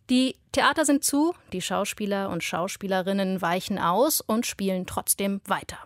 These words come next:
Auf Dächern zum Beispiel, so wie gerade das Ensemble vom Hamburger Thalia Theater. Oder in Schaufenstern, so wie das vor ein paar Tagen die Schauspieler und Schauspielerinnen der Münchner Kammerspiele gemacht haben. Oder auch in einem kargen Hotelzimmer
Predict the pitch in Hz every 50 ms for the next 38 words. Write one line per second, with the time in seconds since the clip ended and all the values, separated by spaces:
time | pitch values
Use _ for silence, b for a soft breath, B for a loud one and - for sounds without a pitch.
0 | - _ _ _ _ - 196 196 - - - - 254 277 - - 160 160 151 -
1 | _ _ - - 185 170 175 151 156 - - 214 254 311 B B B B B B
2 | B - 185 175 185 170 185 170 180 180 185 185 180 185 160 - - 185 175 -
3 | - - 214 233 247 214 208 208 - - 196 196 185 170 202 208 196 196 185 185
4 | 180 - - 180 226 285 277 - - - 175 - - 170 165 - - 165 151 -
5 | _ _ _ - - 277 294 311 294 294 285 B B B B B - 220 196 -
6 | 285 311 330 320 - 185 165 302 - - - 196 247 294 285 - - - - 175
7 | 180 185 165 165 - - 185 170 180 175 - 185 - - - 180 175 185 196 208
8 | 202 196 185 180 180 175 - - 190 180 190 - - - 202 190 190 190 185 175
9 | 170 - - 185 170 190 - - - 185 190 185 170 190 190 190 190 185 185 180
10 | 175 170 170 175 185 196 208 220 - - 208 190 185 - - 320 311 - - -
11 | - - - - - - 160 170 165 - - - - 165 147 - - - - _
12 | _ _ B B B B B B B B - - 320 320 302 - 269 285 294 -
13 | - - - 226 208 - 196 202 202 196 196 185 - _ - - - 185 185 220
14 | 233 226 208 196 170 - 190 - - - 254 277 294 - - - 175 165 151 -